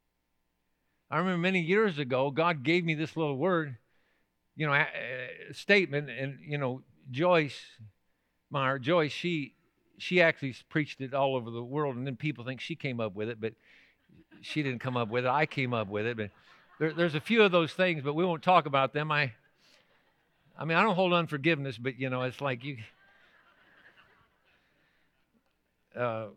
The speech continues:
of course, those you don't know, I love, we love Joyce, love Joyce, but, um, but the point is, it's still true, uh, what I just said. And 'cause this is probably back in, oh, nineteen eighty-two, eighty-three,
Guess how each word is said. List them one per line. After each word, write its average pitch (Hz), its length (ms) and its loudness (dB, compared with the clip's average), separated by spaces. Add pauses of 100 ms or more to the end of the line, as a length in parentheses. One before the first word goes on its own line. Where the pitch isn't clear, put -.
(220)
of - 40 -20
course, 131 200 -2
those 123 140 -8
you 120 80 -8
don't 117 140 -8
know, 110 100 -6
I 117 80 -4
love, 120 260 -4
we 113 100 -8
love 117 260 -2
Joyce, 98 340 -8
love 110 200 -6
Joyce, 104 380 -12
but, 117 260 -4
um, 113 340 -10 (960)
but 175 100 4
the 160 80 2
point 175 300 0
is, 139 180 -4
it's 123 240 -10
still 131 260 -4
true, 113 360 -6 (360)
uh, 131 280 4
what 139 260 4
I 139 80 4
just 135 180 -4
said. 123 260 2 (3750)
And 151 200 2
'cause 147 120 -2
this 190 180 0
is 156 140 -10
probably 175 340 0
back 139 320 0
in, 123 140 -4
oh, 160 240 -2
nineteen 143 420 -2
eighty-two, 147 400 -4
eighty-three, 135 640 -6